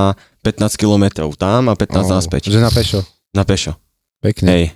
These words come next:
Speaker 1: čiže tak ku večeru som sa vrátil a dážď, keď tam prší,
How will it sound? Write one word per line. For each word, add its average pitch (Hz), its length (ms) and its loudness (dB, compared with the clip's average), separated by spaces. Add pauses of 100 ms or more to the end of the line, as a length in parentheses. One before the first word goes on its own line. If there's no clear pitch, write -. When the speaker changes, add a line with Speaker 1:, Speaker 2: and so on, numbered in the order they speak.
Speaker 1:
čiže 101 300 2 (720)
tak 104 160 -2
ku 101 100 0
večeru 98 340 2
som 95 160 -4
sa - 160 -2
vrátil 107 560 0 (380)
a 92 140 2 (580)
dážď, 113 440 0
keď 208 140 0
tam - 180 0
prší, 175 580 -2